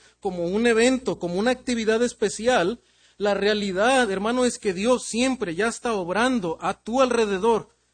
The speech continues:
creando las oportunidades para que tú prediques el evangelio.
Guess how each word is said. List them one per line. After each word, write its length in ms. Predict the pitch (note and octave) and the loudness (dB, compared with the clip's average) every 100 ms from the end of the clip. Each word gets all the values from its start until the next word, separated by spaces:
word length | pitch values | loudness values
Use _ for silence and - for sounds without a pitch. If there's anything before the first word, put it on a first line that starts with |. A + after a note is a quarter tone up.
| _ _ _ _ | _ _ _ _
creando 580 | G#2 C#3 G#3 C#4+ C4+ G#3+ | -2 0 2 2 2 0
las 180 | F#3 | 0
oportunidades 920 | - - G3+ - G3+ F#3+ A3 C4 G#3+ - | -6 -6 -4 -4 -4 -2 0 0 -2 -4
para 240 | G3 F#3 | -6 -6
que 140 | F3+ F#3 | -6 -6
tú 200 | C4+ B3+ | -6 -2
prediques 460 | A3 B3+ B3+ A#3 | -2 -2 -6 -6
el 100 | A3 | -6
evangelio. 580 | G3+ F#3 E3 C4+ C4+ G3 | -8 -10 -8 -6 -6 -10